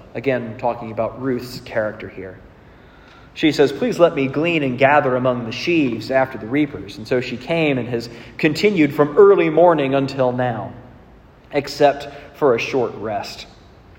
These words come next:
Uh, you may notice if you have a Bible with some footnotes, you might see a little number there. Uh, it says that the Hebrew is uncertain.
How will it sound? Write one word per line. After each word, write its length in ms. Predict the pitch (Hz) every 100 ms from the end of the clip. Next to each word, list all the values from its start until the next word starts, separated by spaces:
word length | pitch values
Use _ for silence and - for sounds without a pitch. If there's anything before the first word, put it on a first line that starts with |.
| - - - -
Uh, 80 | 127
you 160 | 131 190
may 140 | 151
notice 400 | 170 180 170 -
if 100 | 127
you 60 | 120
have 440 | - 151 143 135 - - - - - - - -
a 40 | 131
Bible 320 | 123 127 117
with 140 | 117
some 200 | - 117
footnotes, 480 | 107 151 151 135 143
you 60 | 117
might 220 | 123 123
see 140 | 139
a 40 | 123
little 240 | 123 117
number 320 | 117 127 113
there. 400 | 110 113 117 123 - - - -
Uh, 240 | 113 110 107
it 120 | 117 113
says 280 | 135 127
that 140 | 120 110
the 300 | 110 107 107
Hebrew 520 | - 214 160 160 147
is 280 | 123 123 123
uncertain. 840 | 147 135 120 - 127 - -